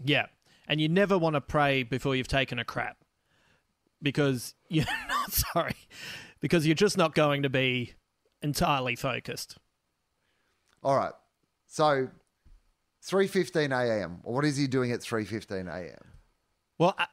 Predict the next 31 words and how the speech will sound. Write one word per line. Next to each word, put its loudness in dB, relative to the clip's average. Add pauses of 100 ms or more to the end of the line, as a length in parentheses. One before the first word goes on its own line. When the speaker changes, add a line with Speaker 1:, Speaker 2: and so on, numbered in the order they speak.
(200)
Speaker 1:
I 4
Speaker 2:
It, 0
Speaker 1:
feel 4
like 4
Speaker 2:
it 4
is 0
not 4
what 4
you've 2
mentioned -2
before. -4
It -4
is -4
a -6
separate -4
thing -8
to -10
the -8
two -6
things -8
you've -10
mentioned. -14
We're -2
gonna 0
get -2
to -10
the 0
other 0
thing -6
you've -4
mentioned -6